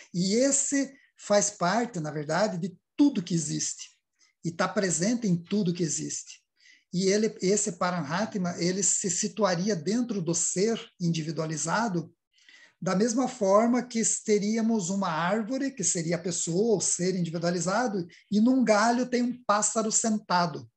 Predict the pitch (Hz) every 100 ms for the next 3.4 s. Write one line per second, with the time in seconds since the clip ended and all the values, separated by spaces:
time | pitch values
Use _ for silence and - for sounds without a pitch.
0 | _ _ _ _ _ _ 175 - 180 -
1 | 170 175 185 175 202 190 180 180 170 226
2 | 208 208 196 233 170 160 185 175 147 -
3 | 160 165 185